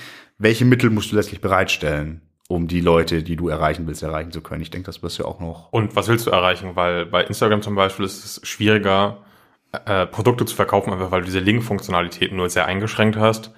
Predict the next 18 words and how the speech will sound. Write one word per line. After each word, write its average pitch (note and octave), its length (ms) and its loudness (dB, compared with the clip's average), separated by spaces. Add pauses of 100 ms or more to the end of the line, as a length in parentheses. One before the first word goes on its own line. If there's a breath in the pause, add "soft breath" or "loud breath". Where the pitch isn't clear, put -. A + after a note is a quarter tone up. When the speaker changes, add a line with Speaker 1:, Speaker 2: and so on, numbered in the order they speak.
(560 soft breath)
Speaker 2:
während F2+ 300 0
du F2+ 40 -6
bei F#2 160 2
Facebook G2 460 0
ja F#2 180 4
mit, F2+ 380 -4
äh, F2+ 60 0
Retargeting F#2 840 -2
und F2 120 -6
solchen F2+ 200 -6
Späßen F2 360 -8
viel - 180 -8
mehr F2+ 100 -4
Möglichkeiten - 440 -12
hast. - 220 -14 (300 loud breath)
Speaker 1:
Ja, D#2 160 2
also D#2+ 240 2
ich D#2 160 -4